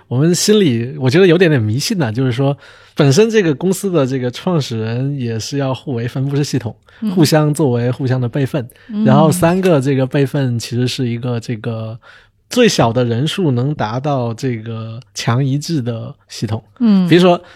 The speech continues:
Speaker 1: 如果是两个人的话，互相两边冲突怎么办？那就很麻烦。
Speaker 2: 嗯。
Speaker 1: 四个人，他其实如果就，就同样的问题。
Speaker 2: 对，
Speaker 1: 所以
Speaker 2: 如果一半一半怎么办？
Speaker 1: 你要，对，一定要是奇数。同时，嗯，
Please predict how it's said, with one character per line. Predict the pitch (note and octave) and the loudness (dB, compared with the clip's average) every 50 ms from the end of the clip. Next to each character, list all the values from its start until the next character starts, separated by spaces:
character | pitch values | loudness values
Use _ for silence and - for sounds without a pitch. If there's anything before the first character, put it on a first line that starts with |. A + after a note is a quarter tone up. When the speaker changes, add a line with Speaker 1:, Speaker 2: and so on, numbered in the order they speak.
| _ - | _ 2
Speaker 1:
如 | E3+ G3 | 4 4
果 | F#3 | 6
是 | D#3+ | 6
两 | F#3+ E3 B2+ C#3+ | 6 4 4 4
个 | D#3 | 4
人 | B2 A#2+ | 4 4
的 | B2+ B2 | 4 2
话， | B2 C#3 A#2+ G#2+ C3+ - _ | 2 2 0 0 -4 -8 _
互 | - - - F#3 | -6 0 4 4
相 | D3+ E3 E3 E3 D#3+ E3 D#3+ | 6 6 6 4 4 2 2
两 | C#3 B2+ A#2 A2+ | 2 0 0 0
边 | A#2 C3+ C#3+ C#3+ D3 D3 D3+ D3+ D#3 _ | 2 2 2 2 2 0 -2 -6 -10 _
冲 | - - C#3+ D3 | -6 -2 -2 -2
突 | - C3+ A#2+ | -2 -4 -8
怎 | B2+ - C#3 A2+ | -6 -6 -4 -2
么 | A#2 | -2
办？ | B2+ B2+ A#2 A2+ C#3 D3+ C#3 _ _ | 0 -2 -2 -4 -8 -14 -18 _ _
那 | - D3 C#3 C3 B2 A#2+ A#2 A2+ A#2 C3+ D3 - | -4 -2 0 0 0 -2 -4 -6 -8 -10 -14 -10
就 | - C3 A#2 A2+ A2+ | -6 -4 -4 -4 -4
很 | A2 - A#2 | -6 -4 -4
麻 | G#2 G#2 G#2 A2 | -4 -2 -2 -2
烦。 | A2+ B2 - _ _ _ _ _ - | -4 -4 -6 _ _ _ _ _ 0
Speaker 2:
嗯。 | G#3 G3 F3+ E3+ E3+ | 2 2 2 2 0
Speaker 1:
四 | F3 - - G#3+ | -2 -2 0 2
个 | F3+ E3+ | 4 4
人， | C#3 B2 B2 B2 B2 C3 C#3+ D3 | 4 4 4 2 0 -2 -4 -4
他 | - - C#3+ | -4 -4 -4
其 | C3 - C#3 | -4 -4 -4
实 | A#2+ B2+ B2+ C3 C3 C3+ | -4 -4 -4 -4 -4 -4
如 | C3 C#3 C#3 | -4 -2 -2
果 | C3+ B2+ A#2+ A#2+ C3+ D3 - _ _ _ - | -2 -2 -2 -4 -8 -12 -20 _ _ _ -8
就， | - C#3+ C3 | -4 -4 -2
就 | A#2+ C#3+ B2+ | -2 -2 -2
同 | - B2 B2 | 0 0 0
样 | D3 C#3+ | 0 2
的 | B2 | 2
问 | A#2+ B2+ A#2+ | 2 2 0
题。 | G#2+ G#2+ A2 | 0 -2 -6
Speaker 2:
对， | A#2+ - G#3 F#3+ F3 F3 F#3 - - | -6 -4 -2 -2 -2 -4 -8 -8 -2
Speaker 1:
所 | - G3 G3+ | 2 4 6
以 | |
Speaker 2:
如 | G3 F3+ | 6 6
果 | |
一 | E3 D3+ | 4 4
半 | D3+ A3 G#3 | 4 4 4
一 | G3 | 4
半 | F#3 G#3 F#3+ F3+ | 4 4 2 2
怎 | F#3 - | 4 4
么 | G3 F3 | 6 6
办？ | D3+ | 6
Speaker 1:
你 | |
要， | E3 | 6
对， | |
一 | E3 | 6
定 | G3 | 6
要 | G3 F3+ D3+ | 6 4 4
是 | C3 - B2+ | 2 0 -2
奇 | - D#3 F3 G#3 | -2 0 0 0
数。 | F#3+ - F3+ B2 - _ - _ _ _ | 2 0 -2 -2 -4 _ -20 _ _ _
同 | - - C#3+ F3+ | -4 0 2 2
时， | - - C#3 C#3+ D3+ D#3 E3 E3+ E3+ D#3+ D3 | 2 4 4 6 6 6 4 2 0 -2 -4
嗯， | D3 D3 C#3 C3 C3 C3 C#3 | -6 -4 -2 -2 -2 -4 -6